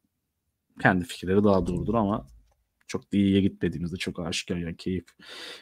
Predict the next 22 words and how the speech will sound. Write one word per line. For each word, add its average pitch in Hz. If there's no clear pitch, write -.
çok -
keyif 101
verici 90
değil 90
dürüst 85
olmak 87
gerekirse. -
Evet 151
abi, 175
bir 139
saat 147
kırk 135
iki 143
dakika. 139
Bir 127
saatini 117
Beşiktaş 113
kısmı 113
sevgili 104
Nedim 101
Yücel 98
konuktu. 104